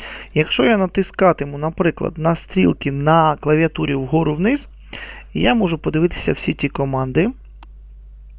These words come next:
які я вводив. Вибрати ту потрібну, яку треба, і натиснути Enter. От, будь ласка, така є історія. Тепер, в другій лекції я спробую вам пояснити особливості при роботі з файлами.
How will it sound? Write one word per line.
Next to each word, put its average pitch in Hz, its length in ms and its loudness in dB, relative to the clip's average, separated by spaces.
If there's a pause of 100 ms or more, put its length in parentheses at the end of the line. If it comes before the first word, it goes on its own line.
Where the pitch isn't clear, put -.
(500)
які 165 320 2
я 220 120 4
вводив. 143 360 -4 (360)
Вибрати 160 420 0
ту 156 140 -8
потрібну, 147 500 -4
яку 139 220 -8
треба, - 500 -2
і 175 60 -2
натиснути 175 540 -4
Enter. - 360 -6 (800)
От, 262 160 2
будь 160 80 2
ласка, 156 240 2
така - 240 -4
є 165 60 -2
історія. - 520 -12 (640)
Тепер, 190 400 2 (260)
в 143 120 -4
другій 240 220 0
лекції 208 340 2
я 175 80 4
спробую 170 540 -2
вам 170 200 2
пояснити 151 520 0
особливості 170 600 -2
при 151 220 0
роботі 156 520 -2
з - 80 -6
файлами. 131 640 -2